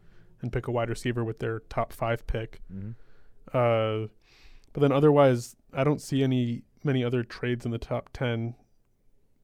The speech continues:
Speaker 1: Maybe the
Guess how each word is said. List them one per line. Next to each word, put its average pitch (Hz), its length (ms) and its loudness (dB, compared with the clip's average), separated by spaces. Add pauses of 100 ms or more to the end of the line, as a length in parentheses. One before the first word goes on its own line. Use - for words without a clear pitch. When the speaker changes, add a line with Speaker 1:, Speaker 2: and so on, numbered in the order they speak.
(100)
Speaker 1:
Maybe 139 840 2 (680)
the 131 520 0